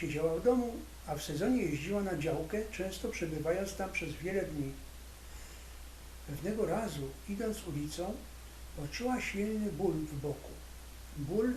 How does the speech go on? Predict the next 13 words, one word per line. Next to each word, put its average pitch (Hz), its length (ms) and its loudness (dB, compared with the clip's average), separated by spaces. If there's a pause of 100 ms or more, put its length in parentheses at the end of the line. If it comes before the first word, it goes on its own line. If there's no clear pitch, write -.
był 143 120 0 (100)
tak 208 200 0
silny, 196 500 2 (880)
że 226 260 4
z - 140 -4
trudem 202 380 2
oddychała 180 680 2
i 147 220 4
ledwie 247 460 6
doszła 175 420 4
na 214 120 4
najbliższą 156 680 2
ławkę. 147 340 0